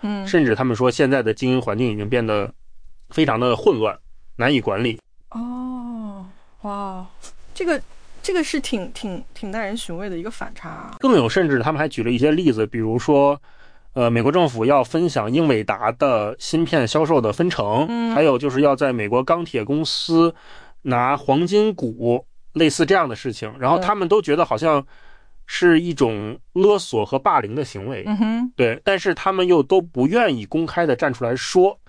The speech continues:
Speaker 2: 因为他们很害怕会遭到政府的报复，或者是说特朗普的批评。
Speaker 1: 对。
Speaker 2: 所以他们都是敢怒不敢言的这种。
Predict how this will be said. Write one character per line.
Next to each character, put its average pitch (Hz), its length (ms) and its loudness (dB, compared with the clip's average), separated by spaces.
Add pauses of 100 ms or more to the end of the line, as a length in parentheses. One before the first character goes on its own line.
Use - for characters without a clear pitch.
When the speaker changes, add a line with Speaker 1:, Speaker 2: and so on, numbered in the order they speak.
(360)
Speaker 2:
因 165 120 4
为 170 80 2
他 175 160 0
们 160 180 0
很 110 200 -6
害 143 200 2
怕 123 300 0
会 123 180 -4
遭 135 220 2
到 123 160 4
政 123 220 -4
府 107 280 -12
的 101 380 -2
报 127 240 4
复， 120 240 -14
或 123 160 -2
者 104 100 -4
是 104 140 -6
说 117 400 2 (640)
特 - 100 -2
朗 127 160 4
普 117 200 -10
的 107 400 -4 (180)
批 185 200 -2
评。 120 160 -6 (280)
Speaker 1:
对。 185 180 -6
Speaker 2:
所 180 80 0
以 147 40 4
他 135 120 0
们 151 160 -2
都 151 160 0
是 123 400 -2 (160)
敢 113 140 -2
怒 170 140 0
不 165 100 -4
敢 113 160 0
言 95 200 -8
的 139 140 -2
这 120 140 -6
种。 95 100 -12